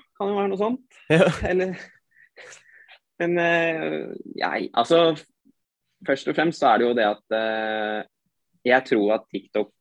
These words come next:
Speaker 1: jeg ser jo at TikTok er en, eh, veldig kul kanal, fordi at det er et ungt publikum,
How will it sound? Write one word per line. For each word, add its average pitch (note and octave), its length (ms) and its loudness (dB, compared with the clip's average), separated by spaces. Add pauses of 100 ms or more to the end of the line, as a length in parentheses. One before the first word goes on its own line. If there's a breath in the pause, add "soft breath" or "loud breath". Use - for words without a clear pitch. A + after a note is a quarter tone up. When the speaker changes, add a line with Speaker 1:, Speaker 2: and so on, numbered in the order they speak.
Speaker 1:
jeg A#2 160 0
ser F#2+ 260 -2
jo G#2+ 60 2
at - 160 -2
TikTok G2 320 -4
er E2+ 240 0
en, G2 100 -2 (140)
eh, F#2+ 560 -2
veldig F#2 400 2 (520)
kul F#2+ 200 -2
kanal, G#2+ 320 0
fordi G2 240 2
at F#2 100 -2 (720)
det B2 120 4
er C3 180 0
et - 160 -6
ungt C#3+ 240 0
publikum, B2 400 0